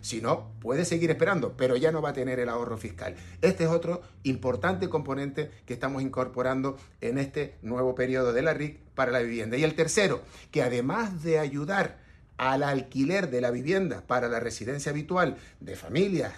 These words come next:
canarios y de canarias, también permita la adquisición, la compra, porque hemos incorporado, y así está en el texto que ayer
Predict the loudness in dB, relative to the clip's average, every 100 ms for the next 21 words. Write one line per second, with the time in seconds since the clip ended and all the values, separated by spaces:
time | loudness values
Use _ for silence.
0 | -16 -10 -2 0 0 -4 -6 -4 -2 2
1 | 4 4 2 -2 -20 2 4 4 2 0
2 | 0 -2 0 -2 -2 -6 -4 2 4 4
3 | 0 0 2 0 -4 -4 -2 2 0 0
4 | 0 0 2 2 2 -2 -12 -18 -4 0
5 | 0 0 0 4 2 2 2 2 2 0
6 | 0 0 -2 -4 -6 -4 0 0 -2 0
7 | 0 0 -6 -12 -10 2 4 4